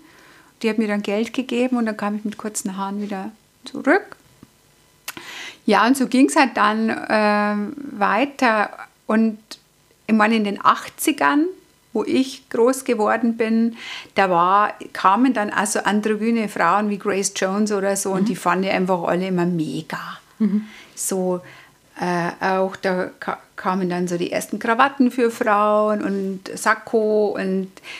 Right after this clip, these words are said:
Speaker 1: das fand ich alles ganz toll und hab mich eigentlich dann kleidungsmäßig tatsächlich eher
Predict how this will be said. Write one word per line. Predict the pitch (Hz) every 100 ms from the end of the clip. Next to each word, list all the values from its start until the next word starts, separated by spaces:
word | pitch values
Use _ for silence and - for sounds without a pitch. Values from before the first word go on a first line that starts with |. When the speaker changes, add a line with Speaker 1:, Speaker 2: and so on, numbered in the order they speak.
| -
Speaker 1:
das | 202 -
fand | 196 226
ich | -
alles | 208 233 -
ganz | 214 233 -
toll | - 240 247 190 -
und | 196 202
hab | 208
mich | 220 -
eigentlich | 196 208 208
dann | 208 208 202 - -
kleidungsmäßig | - 190 277 330 320 320 - 240 254 269
tatsächlich | 240 226 214 233 226 -
eher | 214 220 233 226 226